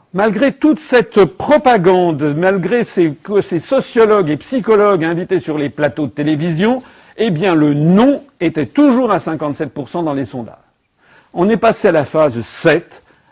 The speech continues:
l'exploitation indécente, incroyable, d'un assassinat totalement inattendu. Qu'est-ce qui s'est passé ? Eh bien, il s'est passé que Madame Anna Lindh, cette égérie du oui, qui était présente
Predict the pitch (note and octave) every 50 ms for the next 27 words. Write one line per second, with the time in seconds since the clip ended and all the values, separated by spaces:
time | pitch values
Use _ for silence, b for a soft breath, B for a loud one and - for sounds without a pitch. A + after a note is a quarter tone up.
0 | _ _ - A3 B3+ C4 G3+ - - - G3+ G3+ G3+ - G3 F3 - - - -
1 | E3+ C#3+ B2+ - - _ _ - C#4+ D4+ D4+ C4+ F#3 G#3 F#3+ D3+ - - - C#3
2 | A#2+ A2+ B2 D3 - _ _ _ - C#4 C#4 A3 - - D3+ D#3 C#3+ A#2+ A#2+ A2
3 | A2 A#2+ B2 C3 b b b b b b b b b b b - D#3 D3 F#3+ F#3
4 | F#3 F#3 G3 G3 - B3 A3+ - - - E3+ E3+ D#3+ E3 F#3+ G#3 A3 A3 - _
5 | _ _ _ _ _ _ _ _ _ - G#3 F#3 - F#3 E3+ F#3 G3+ A3 F3 -
6 | F#3 F#3 F3 E3+ D#3+ - E3+ D3+ D3 C3+ A2 G2+ E2+ - _ _ _ _ _ _
7 | b b b b b b - B3 C4 G#3 - C4+ A3 - C4+ F#3+ A#3 G#3+ - -
8 | A3+ A#3 A3 C4 C4+ A#3 C#4 C4 G#3 B3+ A#3+ - C#4+ C#4 - - A3 G3+ G#3 A3
9 | A3 B3+ C4 B3 A3 - - A3 A#3+ B3 A3 G#3 G3 G3 F#3+ F3+ F#3 A3+ A#3+ G#3
10 | D#3 B2+ G#2 - - - - _ b b b b b b b b _ - - B3+
11 | - - C4 C4+ A3 G3 A#3 A#3 A#3 B3+ A#3 F3 E3+ G3+ G#3 G3+ F#3 F#3+ A3+ A#3
12 | A#3 G3 C3+ - - - G3 A3 - - B3 A#3+ A#3+ - A3 G#3 E3 A#3 C4 C4
13 | G#3+ -